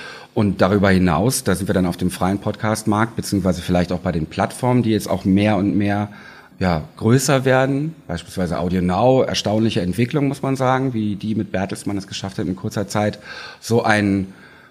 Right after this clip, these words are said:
ja, festen Player mittlerweile zu, zu etablieren. Ähm, darüber hinaus kommt jetzt dann auch irgendwann eine Monetarisierung ins Spiel. Wenn es so leicht wäre zu sagen, „Ich nehme jetzt einfach einen Podcast auf und dann verdiene ich damit irgendwie Geld“, dann, äh, wäre das natürlich zu leicht. Und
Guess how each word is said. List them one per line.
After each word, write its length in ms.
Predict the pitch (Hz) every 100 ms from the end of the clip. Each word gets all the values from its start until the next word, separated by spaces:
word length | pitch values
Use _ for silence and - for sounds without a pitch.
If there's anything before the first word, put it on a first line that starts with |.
| _ _
ja, 160 | 85 95
festen 380 | - 139 - 107
Player 360 | 127 180 104
mittlerweile 640 | 82 98 95 104 95 95 92
zu, 300 | 101 95 90
zu 160 | -
etablieren. 680 | 98 98 87 82 82 92 147 - - - - -
Ähm, 200 | 113 110
darüber 260 | 110 110 117
hinaus 460 | 110 107 123 - -
kommt 160 | 113
jetzt 160 | 110 -
dann 100 | 117
auch 260 | 113 -
irgendwann 440 | - 117 120 117 117
eine 180 | 113 113
Monetarisierung 720 | 113 117 127 123 139 175 120
ins 140 | 80
Spiel. 400 | - 73 64 - - _ _ _ _ _ _
Wenn 680 | 92 90 107 110 113 110 107
es 180 | 117 -
so 120 | 127
leicht 440 | 120 135 180 180
wäre 200 | 135 120
zu 120 | 110 113
sagen, 280 | 113 110
„Ich 120 | 107 123
nehme 140 | 120
jetzt 80 | 120
einfach 200 | 113 107
einen 120 | 107
Podcast 540 | - 170 - 113 98 -
auf 140 | 95
und 80 | 98
dann 140 | 127
verdiene 220 | 123 120
ich 60 | 117
damit 260 | 120 117 117
irgendwie 420 | 208 302 277 185
Geld“, 420 | 123 87 71 85 - - - - - -
dann, 320 | 120 117 120
äh, 180 | 120 110
wäre 120 | 113
das 160 | 113 120
natürlich 300 | 107 110 -
zu 120 | 101
leicht. 380 | 76 - - -
Und 240 | 87